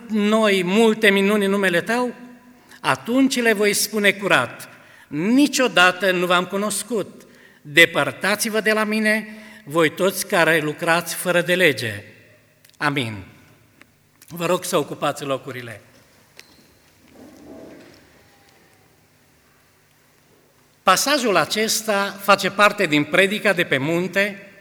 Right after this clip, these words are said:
atunci când au fost mari mulțimi în jurul Domnului. Ni se spune în capitolul cinci că Domnul Iisus a urcat pe munte. Ucenicii s-au așezat în jurul lui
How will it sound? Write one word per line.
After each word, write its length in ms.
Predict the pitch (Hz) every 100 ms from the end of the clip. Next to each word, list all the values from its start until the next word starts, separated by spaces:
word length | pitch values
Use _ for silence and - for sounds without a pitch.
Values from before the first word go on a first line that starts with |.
| - - - -
atunci 460 | 175 277 320 311
când 220 | - 214 196
au 140 | 196
fost 320 | - 233 - - - - _ _
mari 340 | 185 226 294
mulțimi 880 | 262 269 254 - 202 160 127 123 120 - - _ _
în 160 | 208 185
jurul 460 | 214 226 214 165
Domnului. 640 | 139 214 220 226 233 240 226 - - - - _ - _ _ _ _ _ _
Ni 140 | 151 185
se 220 | - 190
spune 400 | - - 269 262
în 120 | 220
capitolul 640 | 202 - 240 226 180 156
cinci 680 | 143 - 214 220 240 - -
că 100 | 165
Domnul 340 | 151 220 202
Iisus 340 | 196 - 240 -
a 80 | 190
urcat 560 | 180 - 214 214 220
pe 100 | 190
munte. 640 | 185 196 160 143 123 104 - - - - -
Ucenicii 600 | 202 208 220 233 285 269
s-au 260 | - 226 208
așezat 520 | - 208 175 233 -
în 200 | 196 180
jurul 400 | 147 220 247 240
lui 480 | 220 185 120 113